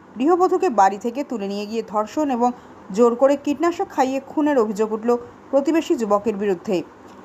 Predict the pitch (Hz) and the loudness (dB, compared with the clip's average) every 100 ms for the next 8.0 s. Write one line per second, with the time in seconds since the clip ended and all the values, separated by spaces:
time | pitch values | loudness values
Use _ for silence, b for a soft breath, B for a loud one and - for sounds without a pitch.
0 | - - 254 285 302 294 302 233 185 170 | -20 -2 0 2 2 2 2 2 0 -2
1 | 180 - - - 233 294 233 262 185 - | -6 -16 -16 0 4 6 4 0 -6 -8
2 | - 220 254 330 - 339 240 233 233 247 | -8 -6 -4 -4 -4 -6 -4 -6 -2 -2
3 | - 196 208 180 208 214 277 285 214 202 | 2 0 2 -2 0 0 0 -2 -2 -2
4 | 196 185 196 170 - - - - - - | -2 -2 -2 -6 -8 -20 -20 -20 -20 -20
5 | - - 302 330 359 415 415 403 240 220 | -16 2 2 2 -2 -6 -4 -2 2 2
6 | 208 220 233 285 277 220 - 214 190 160 | 2 -4 -6 -4 -4 -4 -2 -4 -4 -10
7 | - - - - - 220 220 196 196 196 | -14 -20 -20 -20 -6 -4 -2 -2 0 0